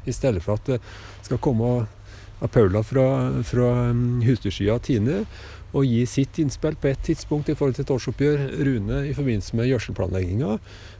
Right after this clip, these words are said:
mens, eh, vi går en runde med regnskapskontoret etterpå. Hvis vi hadde klart å integrere det her i ei pakke, slik at vi kunne se ting i sammenheng, da tror vi kom langt videre. Så det er min utfordring til rådgivningsapparatet.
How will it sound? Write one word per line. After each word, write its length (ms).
mens, 360
eh, 340
vi 100
går 140
en 80
runde 180
med 140
regnskapskontoret 640
etterpå. 300
Hvis 180
vi 60
hadde 140
klart 260
å 60
integrere 460
det 120
her 160
i 140
ei 80
pakke, 400
slik 300
at 240
vi 140
kunne 260
se 240
ting 160
i 80
sammenheng, 400
da 140
tror 180
vi 60
kom 260
langt 280
videre. 260
Så 100
det 100
er 60
min 160
utfordring 460
til 160
rådgivningsapparatet. 840